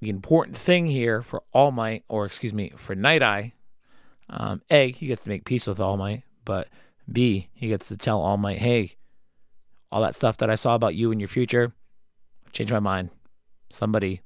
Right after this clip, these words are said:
this boy, this boy that you coincidentally picked to be the guy who's gonna inherit One for All,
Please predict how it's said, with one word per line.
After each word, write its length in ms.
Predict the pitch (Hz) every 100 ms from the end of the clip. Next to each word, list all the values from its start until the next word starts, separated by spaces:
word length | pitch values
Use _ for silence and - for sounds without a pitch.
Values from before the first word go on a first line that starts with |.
| -
this 120 | 107
boy, 420 | - 120 107 92 - -
this 100 | 135
boy 240 | 170 175
that 80 | 135
you 200 | 120 120
coincidentally 680 | - 147 143 120 131 113 104
picked 240 | 123 -
to 60 | 120
be 120 | 117
the 80 | 101
guy 240 | 117 113
who's 100 | 107
gonna 200 | 104 104
inherit 440 | 98 90 120 104 - - _ _
One 360 | 101 92 117 117
for 180 | - 98
All, 260 | 87 87